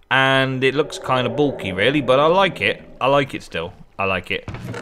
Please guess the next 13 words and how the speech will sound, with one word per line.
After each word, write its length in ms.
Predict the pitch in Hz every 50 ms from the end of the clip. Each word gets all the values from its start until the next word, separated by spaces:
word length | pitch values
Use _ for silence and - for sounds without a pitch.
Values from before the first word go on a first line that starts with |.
| - -
I 80 | - 117
got 360 | 120 139 139 131 - - -
four 500 | - - - - 165 170 170 160 143 127
altogether, 680 | 127 123 117 - 117 98 117 117 104 85 82 87 104 - - - - - - - - -
and 80 | 104
I 60 | 110
just 240 | 113 143 135 131 -
thought, 360 | 131 120 117 117 - - - - - - - - - - -
you 100 | 208 226
know 160 | 208 175 160
what 160 | 139 135 120
this 160 | 113 113 104
Blood 300 | - - 123 117 101 95